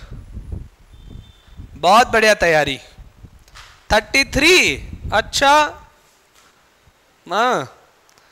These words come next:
भाई, इतना ही गिन पाए आप लोग? थर्टी थ्री, मालचंद पवार। और बताओ जरा,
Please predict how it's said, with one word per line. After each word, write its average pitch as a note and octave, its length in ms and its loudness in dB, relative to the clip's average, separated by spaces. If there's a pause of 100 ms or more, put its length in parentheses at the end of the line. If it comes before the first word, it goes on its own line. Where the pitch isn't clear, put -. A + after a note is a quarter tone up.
(460)
भाई, A3 160 4
इतना B3 220 0
ही C4+ 100 2
गिन C4+ 220 -4
पाए C4 220 4
आप C4 220 4
लोग? A#3+ 420 6 (1900)
थर्टी G#3+ 300 -2
थ्री, C4 300 0
मालचंद A#3+ 520 2
पवार। B3 600 2 (320)
और G#3+ 220 2
बताओ C4 340 4
जरा, C4 300 2